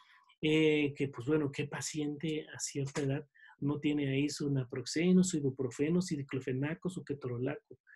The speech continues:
Y no solo toma uno, eh, toma dos para de una vez que amarre, ¿no? Como dicen, para que le quite una vez el dolor. Y esta interacción puede hacer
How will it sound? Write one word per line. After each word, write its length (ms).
Y 80
no 80
solo 240
toma 260
uno, 400
eh, 80
toma 320
dos 320
para 240
de 100
una 200
vez 340
que 100
amarre, 560
¿no? 180
Como 180
dicen, 460
para 120
que 100
le 120
quite 280
una 140
vez 180
el 80
dolor. 300
Y 100
esta 160
interacción 480
puede 160
hacer 320